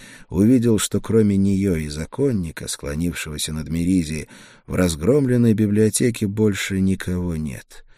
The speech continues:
Клирики бросились в погоню за колдуном.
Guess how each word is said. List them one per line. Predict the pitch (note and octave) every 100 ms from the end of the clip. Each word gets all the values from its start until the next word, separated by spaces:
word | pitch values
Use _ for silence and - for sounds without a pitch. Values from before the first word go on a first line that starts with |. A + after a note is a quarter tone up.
| _ _ _
Клирики | - E2 A2+ C3 B2 A2+ G#2+
бросились | F#2 E2 F2+ A2 - F#2+ F#2 D#2
в | - -
погоню | D#2+ D#2+ F2+ F2+ E2 D#2
за | D#2+
колдуном. | D#2 D2+ D2 D2 C#2 B1+ A1+ G1+